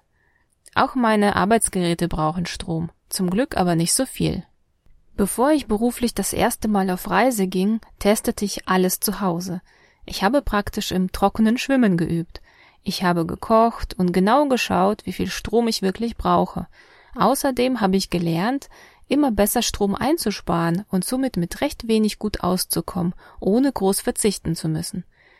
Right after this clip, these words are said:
Schließlich ist mir eine gesunde und ausgewogene Ernährung wichtig, auch unterwegs. Dann habe ich auch unsere Toilette mit Wasserspülung durch eine Trockentrenntoilette ersetzt. Die neue Toilette, die im Badezimmer neben der Standardtoilette stand,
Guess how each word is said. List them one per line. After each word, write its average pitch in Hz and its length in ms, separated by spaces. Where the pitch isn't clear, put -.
Schließlich 254 520
ist - 160
mir 202 140
eine 185 200
gesunde 220 480
und 175 160
ausgewogene 202 720
Ernährung 185 480
wichtig, 220 540
auch 165 320
unterwegs. 202 680
Dann 226 320
habe 196 160
ich - 160
auch 185 240
unsere 190 360
Toilette 180 480
mit 185 220
Wasserspülung 190 920
durch - 260
eine 190 260
Trockentrenntoilette 175 1160
ersetzt. 170 560
Die 185 80
neue 185 260
Toilette, 190 540
die 175 140
im 165 100
Badezimmer 185 640
neben 196 320
der 180 120
Standardtoilette 185 800
stand, 196 380